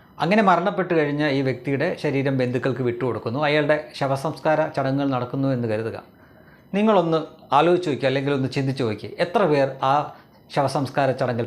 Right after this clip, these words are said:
പങ്കെടുക്കും? നാമമാത്രമായിട്ടുള്ള ആളുകൾ, അയാളുടെ മാതാപിതാക്കളോ അല്ലെങ്കിൽ ഉറ്റ രക്തബന്ധുക്കളോ ആയിട്ടുള്ള ആളുകൾ കാണും. ഒരുപക്ഷെ അയാളുടെ, ആ, അടുത്ത ബന്ധുക്കളോ അടുത്ത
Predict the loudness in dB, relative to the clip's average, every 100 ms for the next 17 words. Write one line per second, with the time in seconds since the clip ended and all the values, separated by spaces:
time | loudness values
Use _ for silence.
0 | -4 -4 -6 -8 -18 _ _ -2 2 2
1 | 0 -2 -4 -4 -4 -6 -6 -6 -6 -8
2 | -12 -20 -8 0 0 2 -2 -4 -14 -20
3 | -20 0 2 4 2 2 0 2 2 2
4 | 0 -2 -2 2 2 2 -2 -2 0 0
5 | 0 0 2 0 2 0 2 2 2 2
6 | 0 0 -2 -2 -4 -6 -2 -2 -2 -4
7 | -4 -16 -20 -20 -16 -2 0 2 2 0
8 | -2 -2 0 0 0 0 0 0 -2 -4
9 | -2 0 4 4 2 0 -2